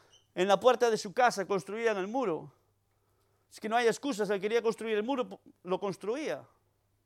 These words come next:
Podríamos hablar que Nehemías cono-, los conocía a todos, por eso vienen aquí reflejados.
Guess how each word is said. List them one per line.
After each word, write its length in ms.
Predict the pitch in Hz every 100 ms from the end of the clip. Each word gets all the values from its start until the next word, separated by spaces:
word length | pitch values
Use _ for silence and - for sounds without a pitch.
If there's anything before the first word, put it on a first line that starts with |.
| _ _ _ _
Podríamos 380 | 196 240 247 214
hablar 340 | 226 254 247
que 300 | 233 233 208 - _
Nehemías 560 | 196 220 220 247 269 -
cono-, 220 | 233 220
los 160 | 208 -
conocía 460 | 214 214 254 247
a 40 | 202
todos, 300 | 277 262 185
por 120 | 220
eso 140 | 214
vienen 260 | 233 233 233
aquí 220 | 220 208
reflejados. 760 | 226 202 190 196 254 180 131